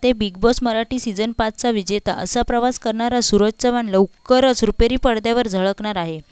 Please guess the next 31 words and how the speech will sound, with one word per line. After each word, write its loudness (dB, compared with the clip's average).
त्याचा 2
झापूक 2
झुपूक 4
हा 2
सिनेमा 2
पंचवीस -4
एप्रिलला -2
प्रेक्षकांच्या -4
भेटीला -4
येतो -2
आहे. -4
बिग 0
बॉसच्या 4
घरात 0
असतानाच -2
केदार 0
शिंदे -2
यांनी 0
या -2
चित्रपटासाठी -2
सूरजचा 4
विचार 2
केला -2
आणि -4
त्यालाच -2
या 2
चित्रपटाचा 0
नायक 2
म्हणून 2
जाहीर 0
केलं. 0